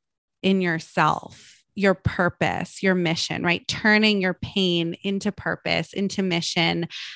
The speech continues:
um, following this light, following these teachers, and then helping others do the same. It's pretty,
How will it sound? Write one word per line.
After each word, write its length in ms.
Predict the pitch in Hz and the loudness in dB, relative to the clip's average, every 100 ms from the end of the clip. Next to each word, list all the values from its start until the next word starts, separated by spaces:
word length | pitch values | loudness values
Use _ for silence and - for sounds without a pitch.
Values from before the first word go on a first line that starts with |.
| - - | -14 0
um, 300 | 202 190 175 _ | 4 4 2 _
following 500 | 226 220 254 262 240 | 4 6 8 6 4
this 200 | 226 226 | 2 0
light, 320 | 220 196 185 - | 2 2 0 0
following 380 | 208 233 233 | 0 2 0
these 120 | 214 - | -2 -4
teachers, 440 | - - 202 190 | -8 -2 0 0
and 160 | 214 202 | 0 4
then 200 | 262 339 | 6 6
helping 500 | 311 247 - 185 170 - | 4 -2 -2 -4 -6 0
others 520 | 190 202 190 190 - | 2 4 4 2 0
do 160 | 190 170 | 0 0
the 100 | 175 | 0
same. 320 | - 175 170 | 0 0 0
It's 220 | - - - | -4 -8 -6
pretty, 480 | - 302 349 339 | 2 6 6 6